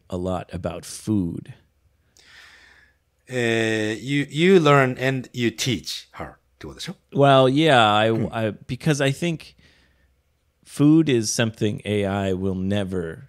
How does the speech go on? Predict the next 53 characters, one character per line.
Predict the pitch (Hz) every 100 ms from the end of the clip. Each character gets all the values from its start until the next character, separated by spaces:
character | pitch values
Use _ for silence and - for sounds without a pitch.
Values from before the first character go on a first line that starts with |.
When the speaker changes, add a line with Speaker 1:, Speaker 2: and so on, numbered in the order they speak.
| _
Speaker 1:
totally | - 101 95 87 85 -
understand. | 92 87 82 - - 82 - - - _ _ _ _ _ _ - - - _ _ _ _
Speaker 2:
そ | _ -
れ | 82
も | 76
わ | 78
か | 104
ん | 107
な | 104
い |
ぜ。 | 92 113 143 135
最-、 | - 104
Speaker 1:
I |
know, | -
Speaker 2:
最 | - 147 185
近 | 165
の | 143
そ | 139
の、 | 135
Speaker 1:
I | 107
know, | 104 98 95 95
but |
Speaker 2:
ス | 95 - 104
リ | 151 135
ー |
デ |
ィ | 131
ー | 127
プ | 131
リ | 127
ン |
タ | 127 104
ー |
は | 95
す | -
ご | 107
い | 113
か | 92
ら | 80
ね。 | 107 175
う |
ん。 | 98 95
Speaker 1:
food | 165 170 156
is | 139 -
something | 135 123 123 110
that | 101 98 -
connects | - 110 104 - - -
people | - 104 - 90 - 53 -
and | - 92 85 90 113 - _ _ _ _ _ _ _ _
Speaker 2:
確 | - -
か | 120
に。 |
Speaker 1:
yeah, | 123